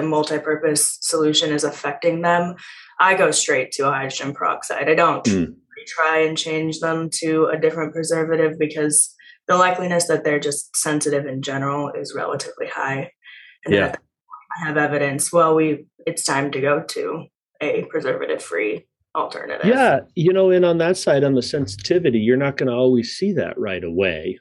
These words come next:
Speaker 2: right? So that's the other thing is that sometimes a patient may have been in the solution and been using the same solution for years and years and years, and then they start to develop some sensitivities.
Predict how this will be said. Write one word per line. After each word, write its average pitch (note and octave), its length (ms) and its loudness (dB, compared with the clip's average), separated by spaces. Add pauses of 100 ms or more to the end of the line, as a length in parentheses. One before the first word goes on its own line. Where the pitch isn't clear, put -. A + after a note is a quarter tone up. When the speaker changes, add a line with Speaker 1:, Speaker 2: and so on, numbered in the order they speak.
(140)
Speaker 2:
right? G#2+ 420 2
So A#2 220 4
that's B2 260 2
the A#2+ 160 4
other C#3+ 200 0
thing G#2+ 360 -2
is G#2+ 220 0
that A2 180 2
sometimes C3 520 2
a A2+ 60 2
patient A2 400 0
may G#2 180 2
have F#2+ 160 2
been G2+ 160 0
in G#2 120 0
the F#2+ 80 -4
solution A2 680 2
and G2 140 2
been G2 120 2
using G#2 260 2
the F#2+ 60 0
same C#3+ 360 0
solution F#2 640 0
for - 120 -2
years A#2+ 460 2
and G2+ 160 -2
years A2+ 240 0
and F#2 180 -2
years, C3 440 2
and G#2 120 0
then G2+ 140 0
they G2 120 2
start F#2+ 320 0
to F#2+ 100 0
develop E2+ 560 0 (880)
some F#2+ 200 0
sensitivities. - 1160 0